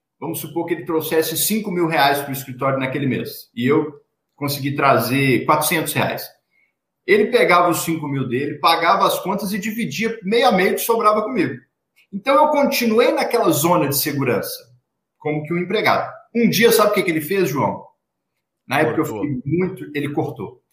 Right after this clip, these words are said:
Speaker 1: Ele não me chamou simplesmente pra reunião de divisão dos lucros. E aí a coisa apertou, porque eu também não tinha coragem de perguntar pra ele, "Cadê o dinheiro?" Foi a partir desse momento que eu aprendi na marra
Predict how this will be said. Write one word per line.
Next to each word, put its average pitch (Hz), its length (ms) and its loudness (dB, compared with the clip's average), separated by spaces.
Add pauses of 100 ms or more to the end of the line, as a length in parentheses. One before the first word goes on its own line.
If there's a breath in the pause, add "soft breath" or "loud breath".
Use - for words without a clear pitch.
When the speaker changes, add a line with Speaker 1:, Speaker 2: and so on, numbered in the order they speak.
Speaker 1:
Ele 165 180 -2
não 185 180 2
me 180 80 0
chamou 156 540 2
simplesmente 127 760 -4
pra 156 180 2
reunião 156 320 0
de 135 120 -4
divisão 143 380 -4
dos 156 200 -4
lucros. - 420 -12 (540)
E 147 160 2
aí 131 560 2
a 117 120 0
coisa 127 220 0
apertou, 156 360 0
porque - 120 -4
eu 123 80 -2
também 135 220 0
não 190 100 -2
tinha 185 240 -6
coragem 139 460 4
de - 60 -10
perguntar 170 340 -4
pra 170 140 -2
ele, 127 120 -2
"Cadê 131 240 0
o 127 80 -2
dinheiro?" 110 400 -4 (500)
Foi 135 120 -4
a 143 80 -2
partir 147 320 0
desse 180 200 -2
momento 156 360 -4
que - 60 -6
eu 160 80 4
aprendi 165 760 -2
na 165 260 0
marra 160 560 2